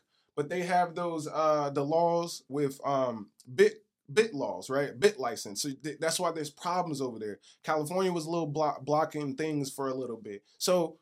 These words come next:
people like us, we have to go to the world and give 'em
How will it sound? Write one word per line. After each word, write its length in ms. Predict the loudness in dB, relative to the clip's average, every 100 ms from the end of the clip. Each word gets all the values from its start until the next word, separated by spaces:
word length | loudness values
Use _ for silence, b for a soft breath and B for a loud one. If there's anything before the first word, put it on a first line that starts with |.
| _
people 220 | -2 2
like 200 | 4 4
us, 280 | 4 4 4
we 100 | 0
have 260 | 2 2 2
to 100 | -2
go 160 | -2 -2
to 140 | -4
the 100 | -4
world 420 | 2 4 4 2 b
and 180 | -4 -2
give 180 | 0 0
'em 260 | -2 -4